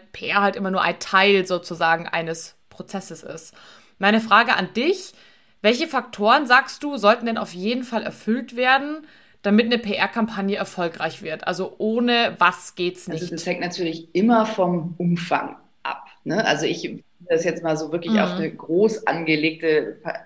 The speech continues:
Speaker 2: P-R-Kampagne ausrollen wollen. Ähm, wenn ich jetzt tatsächlich einen, einen, einen Café hab und eher so, so Standort-P R machen will, so lokale Geschichten, dann kriege ich das sicherlich auch ohne den großen Blumenstrauß hin.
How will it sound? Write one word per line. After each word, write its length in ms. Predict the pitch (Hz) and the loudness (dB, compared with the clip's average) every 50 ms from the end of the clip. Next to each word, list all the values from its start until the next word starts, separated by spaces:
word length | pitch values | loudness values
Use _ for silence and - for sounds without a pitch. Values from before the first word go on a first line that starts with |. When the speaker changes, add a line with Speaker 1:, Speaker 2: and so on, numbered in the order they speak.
| _ _ | _ _
Speaker 2:
P-R-Kampagne 960 | - 151 - 143 170 196 - 220 214 202 202 208 202 196 190 190 185 - 160 | -6 -4 0 2 0 0 0 -4 -6 -4 -4 -4 -4 -4 -2 -2 -2 0 2
ausrollen 840 | 170 190 185 - - 180 185 190 190 202 196 196 202 202 202 - - - - - _ _ | 2 0 0 -2 -4 0 4 4 6 6 4 4 2 -2 -4 -8 -14 -18 -20 -20 _ _
wollen. 520 | - 180 196 196 196 196 196 196 202 202 - | 0 4 6 8 8 8 8 6 4 2 4
Ähm, 540 | - 175 175 175 170 175 170 170 170 - - - _ _ _ _ _ _ | 4 6 6 6 6 4 2 0 -2 -4 -10 -20 _ _ _ _ _ _
wenn 140 | - 175 180 | -2 0 2
ich 140 | 175 175 180 | 2 4 4
jetzt 320 | 175 160 165 - - - | 2 2 2 -2 -4 -4
tatsächlich 480 | 180 156 160 175 180 180 180 180 180 175 | -2 2 2 2 2 2 0 -2 -2 -4
einen, 220 | 170 160 156 156 151 - | -2 -2 -2 -2 -2 -4
einen, 360 | - 175 185 165 - - - | -4 -4 -4 -4 -4 -6 -4
einen 140 | 170 180 180 | -4 -4 -4
Café 460 | - 160 156 - - 202 196 190 185 | -6 -8 -6 -2 0 2 2 4 4
hab 200 | 175 175 175 - - | 4 2 2 2 0
und 100 | 160 - | 0 0
eher 240 | - 160 165 170 | 2 2 4 4
so, 340 | 165 165 160 156 147 - - | 4 4 2 2 2 -2 -4
so 140 | - 151 147 | -4 -4 -4
Standort-P 640 | 147 - - 165 170 170 - 170 156 - - 156 - | -4 -2 -2 -4 -2 0 0 0 0 0 -2 -2 0
R 180 | - 135 135 | 2 2 2
machen 340 | 135 135 131 - 143 139 135 | 2 0 -2 -2 -4 -4 -2
will, 220 | - 135 151 151 143 | 0 0 0 0 0
so 160 | 143 143 139 | 0 -2 -2
lokale 920 | 131 139 139 135 - - 151 143 139 151 165 165 160 156 151 151 151 151 151 | 0 -2 -4 -6 -4 0 4 6 6 6 6 6 6 8 8 8 8 6 6
Geschichten, 640 | 160 151 - - 185 180 - - - 160 160 156 | 0 -2 -2 -2 -4 -4 -4 -6 -4 -4 0 2
dann 440 | - 135 139 156 170 175 170 - - | 4 4 4 2 0 -2 -4 -6 -10
kriege 220 | - - 185 175 | -10 -6 -4 -4
ich 80 | 196 180 | -4 -2
das 180 | 160 156 156 | -4 -4 -2
sicherlich 400 | 160 170 170 180 160 156 151 - | -2 -2 -2 0 0 0 0 2
auch 160 | - 143 - - | 0 0 0 0
ohne 480 | - 165 175 185 190 185 170 156 151 - - - - - - - _ _ - | -2 0 0 2 2 2 0 0 -2 -4 -12 -20 -20 -20 -20 -20 _ _ 2
den 140 | 165 175 165 | 2 2 2
großen 420 | 165 151 170 180 180 - 180 165 | 2 2 2 2 2 2 0 0
Blumenstrauß 840 | 160 175 214 233 254 254 - - - 151 139 139 143 139 - - - - | 4 6 8 8 8 8 6 4 2 4 6 6 6 4 0 -4 -8 -4
hin. 480 | 151 160 170 190 214 247 285 285 - | 4 6 6 8 8 8 6 6 4